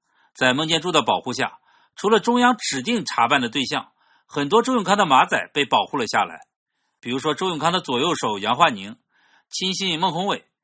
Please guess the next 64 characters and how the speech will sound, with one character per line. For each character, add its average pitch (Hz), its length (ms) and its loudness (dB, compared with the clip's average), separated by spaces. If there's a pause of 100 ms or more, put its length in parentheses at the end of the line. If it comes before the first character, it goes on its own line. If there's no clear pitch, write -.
(220)
干 156 140 4
儿 143 160 4
子 147 100 -6
黄 135 220 2
明 143 180 -4
等 131 160 -6
等。 131 160 -8 (840)
政 220 160 -2
法 160 120 6
系 208 160 -2
统 156 160 0
成 131 220 -4
为 160 80 0
了 156 160 4
周 220 160 0
永 190 80 -4
康 175 180 0
的 208 80 -2
旧 262 220 -4
领 127 180 -4
地 147 140 -6
中 147 280 -10
受 - 260 0
损 139 140 -6
害 170 140 -2
最 269 180 -6
小 120 200 -2
的 90 80 -16
区 - 180 -12
域， 120 220 -12 (400)
只 185 160 -4
有 185 160 2
李 156 160 -2
东 190 180 -2
生 262 260 0
等 151 160 -6
极 220 160 -6
少 180 140 4
数 151 140 -4
的 139 100 -2
亲 208 240 -6
信 190 200 -6
被 120 120 -6
处 139 200 -8
理。 95 180 -14 (340)
这 143 120 -8
些 165 120 0
被 185 160 0
保 117 200 2
护 175 120 -8
的 147 140 0
前 156 260 -4
朝 165 160 2
遗 160 140 -4
老 107 260 -2
转 117 160 -2
而 117 100 0
效 175 200 2
忠 175 180 -4
起 147 200 -8
了 107 340 -2
孟 127 160 -6
建 120 160 -6
柱， 127 180 -14